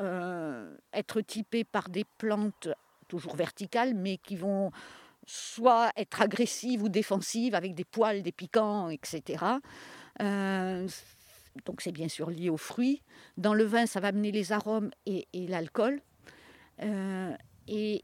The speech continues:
et c'est lié au grave, au galets, euh, au niveau des terroirs. Donc ces, ces quatre éléments doivent toujours être à l'é-, à, à l'équilibre, parce que l'excès de l'un va entraîner dans la nature... Euh, comment dire ça ?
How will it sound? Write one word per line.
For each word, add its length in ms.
et 100
c'est 200
lié 360
au 120
grave, 420
au 80
galets, 540
euh, 220
au 80
niveau 220
des 140
terroirs. 320
Donc 180
ces, 240
ces 220
quatre 320
éléments 400
doivent 280
toujours 320
être 200
à 60
l'é-, 220
à, 240
à 140
l'équilibre, 560
parce 240
que 260
l'excès 480
de 120
l'un 300
va 240
entraîner 720
dans 180
la 140
nature... 600
Euh, 680
comment 200
dire 200
ça ? 140